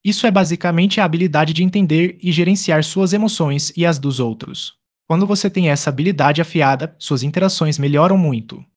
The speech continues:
Você consegue perceber quando alguém está chateado ou animado, e isso ajuda a ajustar sua comunicação. Técnicas para aprimorar a comunicação no trabalho. Aqui estão algumas dicas práticas que você pode usar para melhorar sua comunicação no trabalho.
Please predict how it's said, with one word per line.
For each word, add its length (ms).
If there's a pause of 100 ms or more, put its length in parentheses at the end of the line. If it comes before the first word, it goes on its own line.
(180)
Você 240
consegue 420
perceber 480
quando 220
alguém 240
está 200
chateado 640
ou 140
animado, 680
e 140
isso 180
ajuda 280
a 20
ajustar 400
sua 180
comunicação. 840 (360)
Técnicas 380
para 180
aprimorar 480
a 60
comunicação 560
no 100
trabalho. 460
Aqui 200
estão 280
algumas 400
dicas 320
práticas 520
que 120
você 240
pode 280
usar 280
para 160
melhorar 420
sua 180
comunicação 600
no 140
trabalho. 520